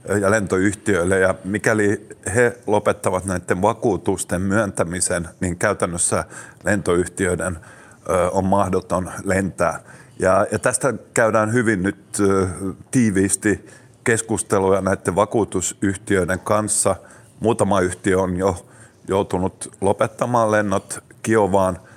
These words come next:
mutta nyt, ö, viimeinen tieto oli, että vakuutusyhtiöt ovat varoittaneet, että mikäli tilanne muuttuu, he voivat hyvin nopeasti, ö, <clears throat> lakkauttaa nämä vakuutukset ja siinä tilanteessa lentoliikenne loppuisi,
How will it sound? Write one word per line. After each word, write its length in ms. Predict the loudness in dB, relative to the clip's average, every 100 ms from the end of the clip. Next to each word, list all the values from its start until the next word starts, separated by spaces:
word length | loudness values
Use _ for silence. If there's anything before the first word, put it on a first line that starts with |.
| -18 -6
mutta 300 | -4 -2 -2
nyt, 160 | -2 -4 -6
ö, 200 | 0 0 0
viimeinen 460 | 0 2 2 0 0
tieto 400 | 2 2 2 2
oli, 140 | 0
että 220 | -2 -2
vakuutusyhtiöt 880 | 0 0 -2 -2 -2 -2 0 -2 -2
ovat 100 | 0
varoittaneet, 1080 | 2 2 0 -2 -4 -4 -4 -8 -12 -18 -20
että 160 | -6 -6 -6 -4
mikäli 320 | -2 0 0
tilanne 420 | 0 2 2 0
muuttuu, 520 | -2 0 -2 -2 -2 -2
he 140 | 0
voivat 340 | 2 0 0
hyvin 260 | 0 0 0
nopeasti, 800 | -2 -2 -2 -2 -2 -2 -4 -6 -8 -20 -20 -6 0
ö, 360 | 2 2 0 -2 -8 -14 -20 -10 -4
<clears throat> 280 | -4 -4 -8 -6 0
lakkauttaa 600 | 0 2 -2 0 0 0
nämä 240 | 0 2
vakuutukset 680 | 0 2 0 0 -2 -2 0
ja 60 |
siinä 320 | 2 4 2 2
tilanteessa 760 | 0 0 -2 0 0 0 0
lentoliikenne 680 | 0 0 -2 -2 -2 -2 0
loppuisi, 600 | 0 0 -2 -2 -2 -4